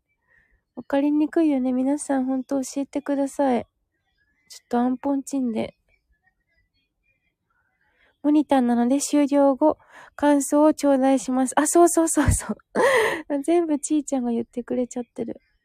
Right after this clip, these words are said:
ありがとうございます。わかりにくいよね。大変失礼いたしました。ありがたいですね。こうやって皆さん、ご興味ご関心、お寄せいただきまして。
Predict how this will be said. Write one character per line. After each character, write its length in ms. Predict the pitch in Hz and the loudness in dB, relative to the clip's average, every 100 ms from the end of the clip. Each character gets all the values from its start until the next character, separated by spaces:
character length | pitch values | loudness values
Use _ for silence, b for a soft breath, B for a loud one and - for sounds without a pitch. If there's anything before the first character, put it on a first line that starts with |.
| _ _ | _ _
あ 80 | 240 | -6
り 140 | 247 | -4
が 120 | 269 | -4
と 140 | - 240 | -4 -8
う 40 | |
ご 60 | 214 | -6
ざ 160 | 220 | -6
い 80 | 226 | -6
ま 200 | 220 233 | -6 -6
す。 180 | 233 - _ _ _ _ _ _ _ _ _ _ _ _ _ _ _ | -8 -14 _ _ _ _ _ _ _ _ _ _ _ _ _ _ _
わ 80 | 240 | -20
か 160 | - 247 | -8 -2
り 100 | 254 | 0
に 180 | 269 269 | 0 -2
く 160 | 320 | -2
い 60 | 294 | 0
よ 140 | 247 | 0
ね。 320 | 214 220 226 - _ | -2 -4 -6 -10 _
大 180 | 240 240 | -6 -4
変 240 | 240 247 | -2 -4
失 240 | 247 - 269 | -6 -8 -2
礼 140 | 254 | 0
い 60 | 233 | -2
た 120 | 226 | -8
し 180 | - 226 | -10 -10
ま 160 | 233 | -10
し 80 | 226 | -10
た。 200 | _ - _ _ _ _ _ _ _ _ _ _ _ _ _ _ _ _ _ _ _ _ _ _ _ _ _ _ | _ -20 _ _ _ _ _ _ _ _ _ _ _ _ _ _ _ _ _ _ _ _ _ _ _ _ _ _
あ 100 | 233 | -4
り 120 | 240 | -2
が 140 | 240 | -2
た 200 | - 262 | -4 -4
い 80 | 254 | -2
で 120 | 226 | -4
す 160 | 214 214 | -8 -10
ね。 220 | 214 220 | -10 -10
こ 140 | - | -6
う 80 | 220 | -6
や 80 | 208 | -6
っ 40 | 208 _ | -10 _
て 100 | 214 | -12
皆 280 | 214 220 214 | -8 -8 -8
さ 140 | 214 | -12
ん、 200 | 202 226 _ b b b b b b - | -14 -14 _ b b b b b b -12
ご 80 | 233 | -10
興 240 | - 262 | -2 0
味 160 | 240 220 | 2 0
ご 120 | 226 | -4
関 280 | - 254 240 | 0 0 0
心、 360 | - 240 240 - _ _ _ _ _ _ _ _ _ | -2 -4 -4 -8 _ _ _ _ _ _ _ _ _
お 60 | |
寄 140 | 233 233 | -2 -2
せ 160 | - | -2
い 80 | 247 | -2
た 120 | 247 | -2
だ 140 | 240 240 | -2 -4
き 140 | - | -4
ま 160 | 233 233 | -4 -4
し 80 | - | -6
て。 260 | - - | -14 -20